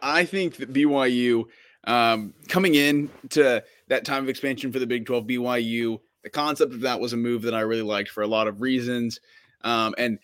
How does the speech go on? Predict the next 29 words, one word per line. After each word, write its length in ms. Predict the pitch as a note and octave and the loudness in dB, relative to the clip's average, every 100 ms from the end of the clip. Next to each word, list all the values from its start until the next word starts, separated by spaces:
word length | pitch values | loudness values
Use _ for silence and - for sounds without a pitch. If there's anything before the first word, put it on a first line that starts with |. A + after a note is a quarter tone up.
| - | 0
having 320 | D#3 F3+ D#3+ | 2 4 2
seen 540 | - D3+ D#3 D#3+ C3+ B2 | 0 0 0 0 -4 2
Baylor 320 | C3 C3+ A#2+ | 6 6 4
play 280 | - A#2+ B2 | -4 -2 0
them 200 | C3+ C#3 | 0 0
a 60 | |
couple 240 | C#3 C3 C3 | -2 -2 -2
times, 320 | C#3+ C#3 C3+ | -2 -2 0
I 60 | A#2+ | -2
only 220 | B2 A#2+ | -2 -4
feel 180 | B2+ G#2+ | -4 -4
stronger 540 | - G#2+ G#2 A2+ B2 | -4 -6 -4 -2 -2
about 340 | A#2+ B2 A#2+ | 0 -2 -4
that. 300 | C3+ C3 C3+ - _ - _ _ | -4 -2 -2 -6 _ -20 _ _
Um, 580 | A#2+ A#2+ A2+ G#2 F#2+ G2+ _ _ - | -2 0 0 -2 -6 -10 _ _ -4
and 180 | C3 C3 | -2 0
the 80 | B2+ | 0
environment 400 | A#2+ A#2 C3 C3 | 0 0 0 0
that 100 | C3 | 0
I 80 | |
think 140 | C3 B2 | 0 -2
they're 100 | C3 | -2
gonna 160 | C3 | -2
bring 220 | B2 C3 B2+ | 0 0 0
to 80 | |
the 80 | B2 | -2
Big 200 | B2 B2 | -2 -2
Twelve, 520 | A2 B2+ B2 B2+ A2+ | 0 2 2 2 -2
the 180 | G#2 C#2+ | -6 -6